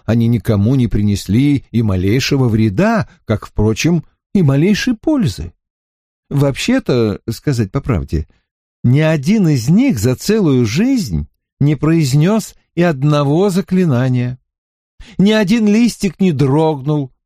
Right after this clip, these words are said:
под воздействием их чар. Ни одна пылинка не сменила курса, ни один волосок не упал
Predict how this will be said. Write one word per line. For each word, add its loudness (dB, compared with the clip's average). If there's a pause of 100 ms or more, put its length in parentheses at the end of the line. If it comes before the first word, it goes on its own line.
под 0
воздействием 0
их -2
чар. -4 (800)
Ни 2
одна 0
пылинка 0 (160)
не 2
сменила 0
курса, -2 (220)
ни 2
один 0
волосок -2
не -4
упал 0